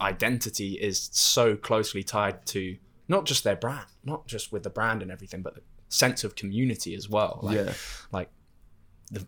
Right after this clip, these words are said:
Speaker 1: there is the vegan community. And it's
Speaker 2: Yeah.
Speaker 1: like,
Speaker 2: Yeah.
Speaker 1: yeah, there's, there's so many, so many levels to it, I guess.
Speaker 2: There i-, and I, and I think in every community, like, there's no one who really is, like, truly glowing, glowing health-wise and, like,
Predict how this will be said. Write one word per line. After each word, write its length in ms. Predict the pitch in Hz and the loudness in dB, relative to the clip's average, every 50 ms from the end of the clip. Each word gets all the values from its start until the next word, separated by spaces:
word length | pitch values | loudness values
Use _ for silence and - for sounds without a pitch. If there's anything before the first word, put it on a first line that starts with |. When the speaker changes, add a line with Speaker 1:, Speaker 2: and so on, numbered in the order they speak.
| - - | -10 -10
Speaker 1:
there 340 | 113 95 110 110 110 104 | -6 -2 0 2 2 4
is 140 | 101 104 95 - | 2 2 0 0
the 120 | 101 98 | -2 -2
vegan 400 | 92 107 104 92 92 104 98 101 | 0 -2 -2 -2 -2 -4 -6 -6
community. 680 | - - 92 95 107 120 110 - - - - - - - - | -8 -8 -4 0 0 0 0 0 -4 -8 -10 -12 -14 -18 -14
And 120 | 95 98 92 | -12 -6 -4
it's 100 | 98 98 | -2 0
Speaker 2:
Yeah. 80 | 101 101 | 0 0
Speaker 1:
like, 260 | - 85 104 - - - - - - - - - - _ _ - - - - _ _ _ - | -2 -4 -8 -12 -18 -20 -20 -20 -20 -20 -20 -20 -20 _ _ -20 -20 -20 -20 _ _ _ -4
Speaker 2:
Yeah. 120 | 101 98 98 | 2 4 6
Speaker 1:
yeah, 200 | 95 92 90 87 | 6 6 6 4
there's, 180 | 90 110 110 - | 4 4 4 4
there's 180 | - 113 110 - | 6 4 6 6
so 200 | - - 143 127 | 8 8 6 6
many, 200 | 107 101 95 95 95 | 6 2 0 -2 -2
so 200 | - - 117 104 | -2 0 0 0
many 160 | 95 90 92 | -2 -2 -2
levels 340 | 92 95 101 95 98 - - | -2 -2 -2 -2 -4 -6 -6
to 140 | - 82 82 | -6 -6 -8
it, 40 | - - | -10 -10
I 100 | - 90 | -10 -10
guess. 420 | 87 90 98 - - - - - - - - - | -10 -10 -10 -8 -6 -6 -6 -8 -12 -20 -14 -6
Speaker 2:
There 220 | - 107 104 107 110 | -2 0 2 4 2
i-, 120 | 98 - - | 2 2 0
and 160 | - 107 117 | 2 6 8
I, 60 | 117 120 - | 8 8 6
and 100 | - 127 | 6 6
I 60 | 135 131 | 6 6
think 160 | 170 170 135 | 4 2 2
in 100 | - 104 | 4 6
every 240 | 110 131 139 139 117 | 6 6 6 4 0
community, 460 | - - 98 95 92 73 - - - | 0 0 -2 0 0 -2 -4 -6 -6
like, 260 | - - - - - - _ _ - - _ - _ - | -6 -4 -4 -6 -10 -12 _ _ -20 -20 _ -20 _ -10
there's 160 | - 95 92 | -8 -2 2
no 180 | 101 113 131 147 | 6 6 6 8
one 220 | 127 104 87 76 | 6 4 2 0
who 160 | 120 120 92 | -2 -2 -2
really 340 | 98 104 110 110 101 90 85 | -2 0 2 2 2 0 -2
is, 160 | 73 - - | -4 -4 -6
like, 240 | - - - - - - _ _ _ _ - | -6 -6 -6 -8 -10 -16 _ _ _ _ -6
truly 640 | - - - - 117 113 107 101 98 87 90 90 - - _ _ _ _ - _ _ _ _ _ _ _ _ _ _ _ _ _ _ _ _ _ _ _ _ _ - _ - - - | -6 -4 2 4 6 6 6 6 4 0 -2 -4 -10 -16 _ _ _ _ -20 _ _ _ _ _ _ _ _ _ _ _ _ _ _ _ _ _ _ _ _ _ -20 _ -16 -10 -2
glowing, 380 | - 104 107 107 104 101 98 98 | 2 4 4 6 4 4 2 2
glowing 340 | 92 107 98 92 90 92 95 | 4 4 4 4 4 2 -2
health-wise 680 | 117 107 98 104 101 - - 92 92 95 80 76 98 - | 0 0 0 0 -2 -2 -4 -4 -2 -2 -2 -2 -2 -2
and, 140 | 87 85 | -2 -4
like, 320 | 78 71 69 - - - | -4 -4 -6 -6 -10 -16